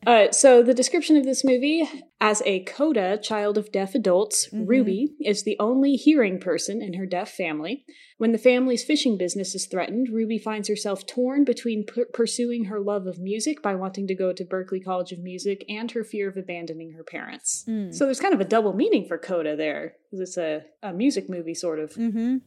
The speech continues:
Speaker 2: Yeah, I actually heard really good things about this movie from some people I follow who are part of the deaf community, so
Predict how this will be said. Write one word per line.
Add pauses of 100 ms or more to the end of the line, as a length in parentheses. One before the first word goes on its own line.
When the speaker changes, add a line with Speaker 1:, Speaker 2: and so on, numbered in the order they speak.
(140)
Speaker 2:
Yeah,
I
actually
heard
really
good
things
about (100)
this
movie (100)
from (300)
some
people
I
follow
who
are
part
of
the
deaf
community,
so